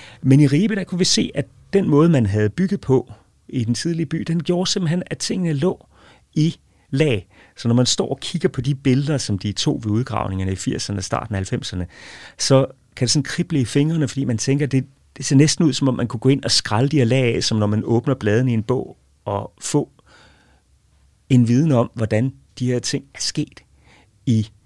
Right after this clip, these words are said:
øh, i en rækkefølge, altså en historisk sekvens. Og som jeg sagde, det er altså en periode af historien, som vi vidste utroligt lidt om her i syv hundrede-tallet. Og udover det, så er det en periode, som leder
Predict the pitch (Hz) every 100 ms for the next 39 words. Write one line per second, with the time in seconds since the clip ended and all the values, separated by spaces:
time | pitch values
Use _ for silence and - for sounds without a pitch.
0 | _ _ - 110 92 90 90 - 104 101
1 | - 101 95 98 143 - 110 107 107 110
2 | 107 - - 98 110 - - - 107 -
3 | 113 - - _ _ - - - - -
4 | - - - - - - 156 143 143 156
5 | 156 - _ _ 156 143 135 135 139 -
6 | 120 120 147 214 151 127 165 135 117 -
7 | 113 117 117 131 - 127 - _ _ _
8 | - 135 - - 180 - 127 107 - _
9 | _ _ _ 123 139 - _ - - -
10 | _ _ _ _ - 107 - 113 101 95
11 | 98 90 85 _ - - _ 120 107 _
12 | _ _ _ _ - 214 196 107 117 123
13 | _ - - 143 139 113 101 98 104 135
14 | 160 _ _ _ - - - 113 101 98
15 | 92